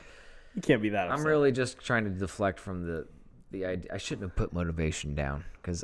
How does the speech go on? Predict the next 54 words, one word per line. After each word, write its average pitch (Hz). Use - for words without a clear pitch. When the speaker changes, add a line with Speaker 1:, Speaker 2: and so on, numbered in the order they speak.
Speaker 2:
I 104
didn't 123
know. 117
I 117
knew 139
that 160
I 156
wanted 147
to 120
try 151
and 120
talk 139
about 139
it 131
and 107
broach 123
it 135
and 107
maybe, 113
like, 107
explore 113
the 92
thought 110
of 147
it, 190
but 110
I 147
don't 156
have 135
Speaker 1:
It's 113
Speaker 2:
any, 123
Speaker 1:
too 127
dark 131
Speaker 2:
I 156
don't, 175
Speaker 1:
right 104
now. 95
Speaker 2:
I 139
don't 190
have 160
any, 151
like, 123
words 131
of 110
wisdom 117
for 107
anyone 110
listening, 104
like, 87
"Hey, 101
man, 85
get 85
motivated." 85
O-, -